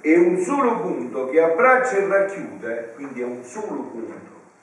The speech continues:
che abbraccia e racchiude i beni della redenzione e della santificazione. Eh?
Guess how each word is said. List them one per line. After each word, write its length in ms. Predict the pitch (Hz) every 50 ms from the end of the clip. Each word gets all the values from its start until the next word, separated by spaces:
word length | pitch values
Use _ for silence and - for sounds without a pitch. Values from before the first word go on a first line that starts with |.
| _ _ _ _ _ _ _ _ _ _ _ _
che 180 | - - 147 160
abbraccia 580 | - - - - - 214 - 151 - - 147
e 100 | 147 143
racchiude 400 | 170 170 170 170 170 143 143 147
i 80 | 147 156
beni 300 | - 175 170 170 - -
della 220 | 143 139 135 131
redenzione 800 | 131 139 - 160 170 180 - - 277 269 254 226 - - - -
e 100 | 156 151
della 280 | 151 156 143 139 131 135
santificazione. 920 | - - - - 117 113 - 101 104 104 107 104 - - - - - - - - - - _ _ _ - - _ _ _ _ _ _ _ _ _ _ _ _ _ _ _ _ _ _ _ _ _ _ _ _ _ _ _ _ _ _ _ _ _ _ -
Eh? 200 | - - 62